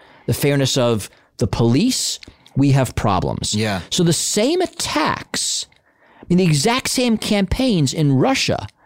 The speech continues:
Speaker 1: which basically make people unsure about what's true, stabilizes their regime.
Speaker 2: Hmm.
Speaker 1: In the U S,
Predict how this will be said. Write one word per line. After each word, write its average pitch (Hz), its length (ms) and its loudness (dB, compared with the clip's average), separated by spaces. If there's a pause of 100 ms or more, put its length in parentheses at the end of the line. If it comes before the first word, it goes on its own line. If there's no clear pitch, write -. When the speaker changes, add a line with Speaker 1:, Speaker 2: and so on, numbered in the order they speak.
(380)
Speaker 1:
which 175 220 2
basically 220 400 2 (200)
make 185 320 2
people 220 320 2
unsure 202 460 2
about 185 220 0
what's 156 240 0
true, 143 580 2 (380)
stabilizes 156 800 0
their 131 160 2
regime. 117 440 0 (500)
Speaker 2:
Hmm. 107 420 2 (120)
Speaker 1:
In 165 120 2
the 160 80 4
U 170 260 4
S, - 540 -2